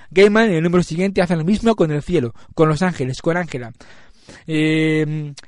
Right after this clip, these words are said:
el problema es que, curiosamente, Image, que había nacido como una editorial para defender ante todo los derechos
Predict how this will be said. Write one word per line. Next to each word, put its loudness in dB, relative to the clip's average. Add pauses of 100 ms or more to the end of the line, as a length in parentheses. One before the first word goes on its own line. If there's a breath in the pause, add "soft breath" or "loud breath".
(120)
el -8
problema 0
es -4
que, 0
curiosamente, -2
Image, -2
que -2
había 0
nacido -2
como 0
una 2
editorial 0
para 2
defender -4
ante -6
todo 2
los 0
derechos -2